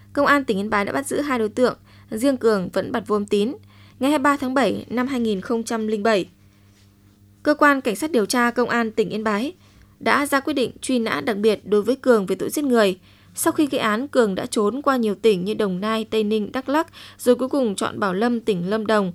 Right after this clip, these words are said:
làm nơi trú ẩn. Tại đây, Cường lấy vợ là một người phụ nữ đã từng có một đời chồng, sinh một con gái rồi đổi tên, sinh sống dưới vỏ bọc của một người đàn ông tên là Quang.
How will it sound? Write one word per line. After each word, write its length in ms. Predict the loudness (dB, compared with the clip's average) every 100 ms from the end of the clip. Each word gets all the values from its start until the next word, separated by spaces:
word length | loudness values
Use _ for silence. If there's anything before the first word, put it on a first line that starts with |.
| -10 -14
làm 300 | -4 -2 0
nơi 140 | 0 -2
trú 120 | 0
ẩn. 220 | 0 -2 -6 _ -20 -14 -4
Tại 120 | 2
đây, 200 | 4 4
Cường 220 | 2 2
lấy 140 | 2
vợ 260 | 2 2 2
là 100 | -2
một 120 | -4
người 160 | -2 -4
phụ 140 | -4
nữ 240 | -2 -2 -2
đã 120 | -4
từng 240 | 0 0
có 80 | 0
một 140 | -4 -2
đời 140 | -2
chồng, 320 | 0 0 0 -4 -16 -16
sinh 280 | -2 0 0
một 60 |
con 160 | -2 -2
gái 360 | -2 -4 -4 -2
rồi 260 | 0 2
đổi 140 | 0 0
tên, 280 | 4 4 2 -8 -14
sinh 180 | -4 -2
sống 260 | 0 0 0
dưới 140 | 0
vỏ 100 | 0
bọc 240 | 0 -2
của 100 | -4
một 80 | -6
người 160 | -2 -2
đàn 140 | -4
ông 280 | -2 -2 0
tên 180 | -4 -4
là 80 | -4
Quang. 360 | 2 2 2